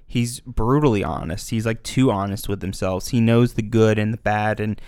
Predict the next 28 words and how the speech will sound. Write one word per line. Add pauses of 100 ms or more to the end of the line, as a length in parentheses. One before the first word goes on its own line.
(280)
he
constantly
wants
to
talk
about
that,
debate
it,
whether
it's,
it's
possible
to
be
a
good
person
if
you
have
this
light
and
dark
within
you.
So